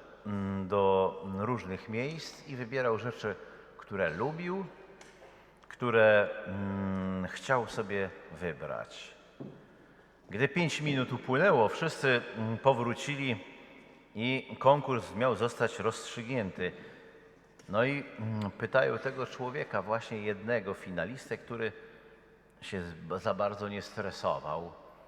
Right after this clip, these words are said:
i u-, wy-, wybierał to, co, to, co lubił, to, co chciał. I rzeczywiście produkty w jego koszyku były najtańsze. I mówią: "Dlaczego tak robiłeś? Nie starałeś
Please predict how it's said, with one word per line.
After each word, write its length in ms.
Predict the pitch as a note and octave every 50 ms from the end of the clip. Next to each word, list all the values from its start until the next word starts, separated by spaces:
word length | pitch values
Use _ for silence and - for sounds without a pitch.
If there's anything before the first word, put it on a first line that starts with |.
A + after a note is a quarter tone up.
| - - -
i 200 | F#2 G2 A2+ - -
u-, 80 | C3
wy-, 400 | G#2 G2 F2+ E2+ F2 F#2 G2 F2+
wybierał 440 | D#2+ F2+ F#2 F2 G#2 G#2 G2+ F#2+ F2+
to, 160 | - - G#2
co, 320 | F#2 - - G2 F#2 F2 - - - - - - - - - - - - -
to, 100 | G2+ F#2+
co 180 | - - E2+
lubił, 440 | E2 G#2 B2+ A#2 A2 A2 G#2 G2 F#2 -
to, 120 | - G2 F#2
co 140 | - F#2+ F#2
chciał. 520 | - - - - A#2 G2 D#2 C#2+ C2 A#1+ A1+ A#1 - - - - - - - - - - - - - - - _ _ _ _ _ _ -
I 100 | C#3 C#3+
rzeczywiście 640 | D3 D#3 D3 - D#3 D3+ E3 D#3 - - C3 A2+ G#2 - - - - - - - - - - - -
produkty 500 | - G2 G2 G2 C#3 D#3+ - - - A2+
w 60 | A2
jego 220 | A#2 A2 G#2+ G#2
koszyku 480 | - - G#2+ - - D3 C3+ - A#2 G#2
były 280 | G2+ G#2 G#2 G2+ F#2+ F2+ - - - - -
najtańsze. 1120 | D#2 E2+ E2+ F2 E2 - - D2 C2+ B1+ A#1+ A1+ A1+ - - - - C#2 - - - - - - - - - - - - - - - - - - - - - _ _ _ _ _ -
I 240 | F#2+ G#2 A2+ A#2 A#2+
mówią: 480 | C3 C3+ C3 C3 C3+ C3+ C3+ C3 B2+ B2 - - - - - - - - - - - - - -
"Dlaczego 460 | D#2+ G2 G2+ - - F3 D#3+ D3 B2+
tak 260 | - - B2 - - C#3
robiłeś? 560 | B2+ C#3 D3+ F#3 G3+ C3+ G2 F2+ - - -
Nie 100 | G2 F#2
starałeś 520 | - - A#2 A2+ A#2 B2 C3+ C#3 B2+ -